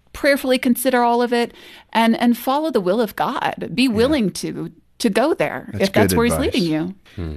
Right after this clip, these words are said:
Speaker 2: Now, the other part of the story, moving in your mother's direction, your biological mother, uh, unfold that for us.
Speaker 1: Mm-hmm.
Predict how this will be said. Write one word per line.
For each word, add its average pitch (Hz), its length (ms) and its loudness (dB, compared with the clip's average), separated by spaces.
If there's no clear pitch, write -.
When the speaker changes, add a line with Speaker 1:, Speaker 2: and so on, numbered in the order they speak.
Speaker 2:
Now, 127 300 6
the 117 240 0
other 127 540 2
part 82 440 -2
of 95 180 -4
the 85 60 -2
story, 82 420 -2
moving 92 340 0
in 92 140 -2
your 92 120 -2
mother's 92 680 -2
direction, - 720 -8
your 95 140 -4
biological 90 720 0
mother, 71 500 -8
uh, 85 200 -2
unfold 107 680 2
that 95 240 -4
for 50 320 -8
us. - 380 -8
Speaker 1:
Mm-hmm. 113 60 -4